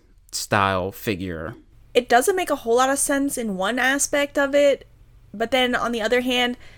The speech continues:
Speaker 2: they call her Nurse Joy. She never refers to herself as Nurse Joy, so is it entirely possible that she's actually not a nurse?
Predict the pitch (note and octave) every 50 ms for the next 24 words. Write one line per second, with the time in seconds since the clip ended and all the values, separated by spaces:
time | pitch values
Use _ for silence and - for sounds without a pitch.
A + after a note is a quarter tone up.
0 | - - - - G#3+ A3 B3 D#4 G4+ G4+ - - - G#3+ F3+ E3+ F3 F#3+ F3+ F3+
1 | F3+ E3 A#2+ D#3+ - - - - E3 D#3 A2 D#2+ - - - - C4 C#4 D4 D4
2 | C#4 C4 A#3 A3 A3 A3 - G#3 G#3 G#3 G3+ - G#3+ F#3 G3 F#3 F#3 - - -
3 | G3+ G#3 F#3+ F#3 - F3 E3 - - E3+ D#3+ E3+ - - - F3+ E3+ F3+ - -
4 | G3+ G3 G3 G3 - - - G3+ G3+ - G#3 G#3 G#3 A3+ A3+ A3+ A3+ - - F3
5 | - - - - - G#3+ G3+ F#3+ F3+ - - F#3+ F3+ - - - F3+ F3+ - -
6 | - G3+ F#3+ F3 E3+ E3+ D#3+ D#3+ F3+ - - - A#3 A3+ A3 G#3+ A3+ B3+ F#4+ -
7 | -